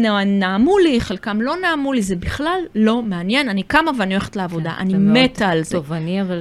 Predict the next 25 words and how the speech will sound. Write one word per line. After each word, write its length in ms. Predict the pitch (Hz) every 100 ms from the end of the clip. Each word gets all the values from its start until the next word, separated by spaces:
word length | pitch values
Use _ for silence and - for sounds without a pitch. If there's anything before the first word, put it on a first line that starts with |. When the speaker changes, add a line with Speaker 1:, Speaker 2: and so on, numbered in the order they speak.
| 160
Speaker 2:
כן, 180 | 226 202
זה 60 | 147
עושה 220 | - 180
לך 160 | 180
טוב, 240 | - 202 156
זה 120 | 151
עושה 200 | 143 160
לך 140 | 156 -
כיף, 220 | 185 -
זה 180 | - 147
ה- 420 | 156 156 151 147 175 -
Speaker 1:
אני 220 | 240 240
אוהבת 340 | 226 285 330 311
את 100 | 247
זה, 160 | 262
אני 180 | 233 214
גם 200 | 180 190
טובה 400 | 185 196 175 196
בזה. 260 | 185 170 160 160
הנה, 220 | 202 190 170 -
עוד 200 | 220 202
דבר 200 | 185 196
חתרני 500 | - - 190 190 196
ורדיקלי 580 | 196 180 170 - 190 180
להגיד. 420 | 165 156 160